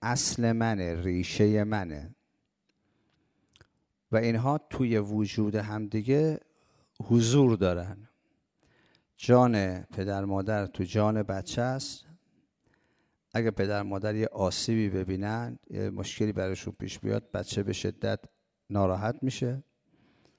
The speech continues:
و جان بچه هم تو جان پدر مادر هست. پدر مادر اگه بچه براشون یه اتفاقی بیفته، پدر مادر انگار بدتر از اون، ده برابر بدتر از اون،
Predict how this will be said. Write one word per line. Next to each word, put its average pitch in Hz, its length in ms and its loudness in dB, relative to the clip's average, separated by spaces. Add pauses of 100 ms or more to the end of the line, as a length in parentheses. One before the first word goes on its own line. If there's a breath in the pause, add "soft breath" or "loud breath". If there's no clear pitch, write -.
(280 soft breath)
و 104 280 0
جان 143 720 2
بچه 123 420 -4
هم 123 100 -4
تو 120 140 -8
جان 107 340 -4
پدر 98 320 -6
مادر 98 360 -6
هست. 113 320 -8 (140)
پدر 98 320 -6
مادر 107 500 -4 (960 soft breath)
اگه 95 140 -4
بچه 98 380 0
براشون 98 540 -4 (600)
یه 98 100 0
اتفاقی 95 520 -4
بیفته، 95 320 -4
پدر 101 280 -4
مادر 101 300 -2
انگار 104 260 -2
بدتر 98 440 -4
از 95 200 -4
اون، 107 240 -6 (360)
ده 107 240 0
برابر 95 480 -2
بدتر 92 400 -6
از 92 220 -6
اون، 104 220 -6